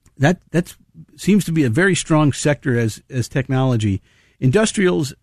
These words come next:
materials, and energy, you know, that, and the banks, that's that value proposition, folks. And, uh, so the value versus growth, growth continues. And, and we're at a point where we're actually lower, uh, on our scale than we were back in nineteen ninety-nine, which is interesting.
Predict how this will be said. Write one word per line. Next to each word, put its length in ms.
materials, 580
and 100
energy, 580
you 100
know, 180
that, 220
and 180
the 60
banks, 540
that's 200
that 160
value 480
proposition, 580
folks. 380
And, 260
uh, 160
so 200
the 80
value 300
versus 320
growth, 360
growth 240
continues. 580
And, 300
and 200
we're 120
at 160
a 40
point 300
where 160
we're 160
actually 360
lower, 540
uh, 360
on 180
our 140
scale 420
than 180
we 80
were 220
back 240
in 80
nineteen 340
ninety-nine, 640
which 160
is 120
interesting. 480